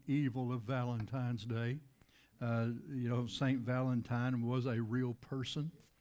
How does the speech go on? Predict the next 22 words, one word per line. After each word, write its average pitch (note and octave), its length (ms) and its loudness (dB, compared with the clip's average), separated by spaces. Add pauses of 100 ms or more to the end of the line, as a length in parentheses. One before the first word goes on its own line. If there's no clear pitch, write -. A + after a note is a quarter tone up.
(480)
and A#2+ 160 0
he C3 180 4
was, B2 320 2 (120)
he B2+ 160 4
was A#2+ 180 0
a A#2+ 80 0
person C3 440 0
that G#2+ 200 -2
God B2 320 0
used B2+ 600 2
greatly, C#3+ 520 0 (800)
uh, A#2+ 340 2
in A#2+ 200 2
his A2+ 260 2
day, B2 380 2
and G#2+ 180 0
he A#2 140 2
was A2+ 180 -4
a A2+ 80 -4
great B2 320 0
evangelist, B2+ 800 0
and, G#2 180 -2